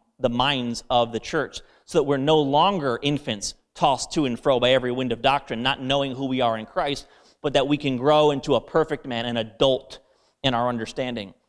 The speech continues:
not just learning simple things from the Lord, but understanding the depth of really who we are. But if you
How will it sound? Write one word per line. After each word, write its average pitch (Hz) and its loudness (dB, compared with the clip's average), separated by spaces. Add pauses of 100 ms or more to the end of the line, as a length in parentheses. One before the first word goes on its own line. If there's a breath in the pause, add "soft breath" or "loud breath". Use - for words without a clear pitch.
(100)
not 135 0
just 143 -2
learning 131 -4
simple 147 -4
things 135 -6
from 135 -6
the 120 -4
Lord, 135 2
but 123 2
understanding 147 -2
the 127 -2
depth 131 0
of 110 -6
really 143 0
who 131 -4
we 123 -2
are. 95 -4 (500)
But 127 0
if - -18
you 113 -12